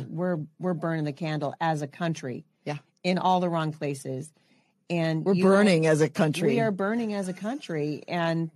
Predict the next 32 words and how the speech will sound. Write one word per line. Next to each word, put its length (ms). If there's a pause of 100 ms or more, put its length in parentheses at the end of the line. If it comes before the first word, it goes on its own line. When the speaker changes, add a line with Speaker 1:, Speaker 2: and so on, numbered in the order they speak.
(120)
Speaker 1:
the 180
linchpin 440
is 140
what? 220 (280)
Speaker 2:
The 80
education. 560 (100)
Speaker 1:
Yeah. 140
Speaker 2:
It's 200
all 300
about 240
education. 680
Speaker 1:
Yeah. 180
Speaker 2:
And, 280 (420)
and 420
what's 360
sad 320
about 340
it 180
is 460
we've 340
all 160
been 300
educated. 600
And 240
so 600 (240)
we 260
only 240
know 240
what 220
they 120
taught 340
us 120